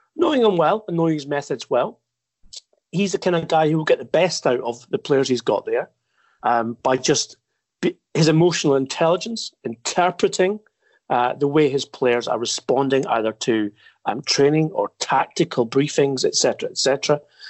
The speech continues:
His son David is a very, very well-respected coach at the age of thirty. And of course, he's got Duncan Ferguson as a motivator and someone who will basically scare the bejesus out of anyone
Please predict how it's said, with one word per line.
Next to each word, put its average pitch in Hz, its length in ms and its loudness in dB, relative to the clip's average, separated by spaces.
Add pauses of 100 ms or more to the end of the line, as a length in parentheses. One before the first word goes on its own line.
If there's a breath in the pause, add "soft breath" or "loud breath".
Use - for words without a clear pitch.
(180 loud breath)
His 127 140 2
son 147 280 2
David 135 460 2 (160)
is 117 160 2
a 117 40 -2
very, 139 420 2
very 107 280 0
well-respected 107 640 -4
coach 170 280 0
at - 60 -2
the 107 80 0
age 110 140 -4
of - 60 -6
thirty. 151 460 -2 (440 loud breath)
And 185 100 2
of 190 80 -2
course, 175 200 2
he's 175 100 -4
got - 200 0
Duncan 139 280 -2
Ferguson - 500 -2
as 120 100 -8
a 151 60 0
motivator 175 540 0
and 156 120 -6
someone 143 260 -2
who 156 100 -4
will 160 160 -2 (240)
basically 175 460 2
scare - 540 2
the 175 120 2
bejesus 180 640 4
out 170 120 0
of 131 80 -2
anyone 233 420 0